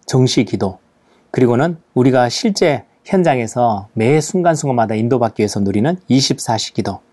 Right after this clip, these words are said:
그리고 생명을 구하는 이십오 시 기도, 그리고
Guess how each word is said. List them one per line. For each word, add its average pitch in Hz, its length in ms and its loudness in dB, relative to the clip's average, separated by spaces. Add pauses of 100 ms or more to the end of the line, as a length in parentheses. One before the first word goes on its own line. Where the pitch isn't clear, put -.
(360)
그리고 107 200 0
생명을 180 480 4
구하는 127 400 0 (240)
이십오 120 380 2
시 - 160 -6
기도, 98 320 -6 (1120)
그리고 117 480 0